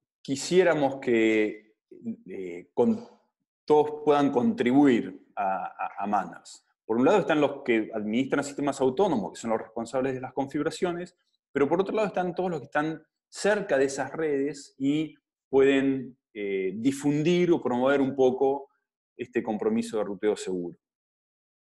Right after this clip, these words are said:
Y la forma de hacerlo es, eh, tratar de, de, de colaborar con estas, eh, mejores prácticas de configuración,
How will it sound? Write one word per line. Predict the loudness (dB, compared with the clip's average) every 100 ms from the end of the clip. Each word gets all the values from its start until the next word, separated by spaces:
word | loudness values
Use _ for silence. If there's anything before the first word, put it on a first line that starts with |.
| _
Y | -2 0 2 2 2
la | 0
forma | 0 0
de |
hacerlo | 0 0 2 4
es, | 4 2 -4 _ _ _ _ -6
eh, | -2 0 0 -2 -4 -10 _ _ _ _ _ _ _ _ _ _ -8
tratar | -4 0 2
de, | 4 2 0 -2
de, | -4 -4
de | -6 -4
colaborar | 0 2 4 4 2
con | -2
estas, | -4 -8 -12 -16 _
eh, | -18 -16 -14
mejores | -10 -4 -4 -2
prácticas | -4 -6 -8 -10
de | -10
configuración, | -10 -10 -8 -8 -6 -2 0 0 -2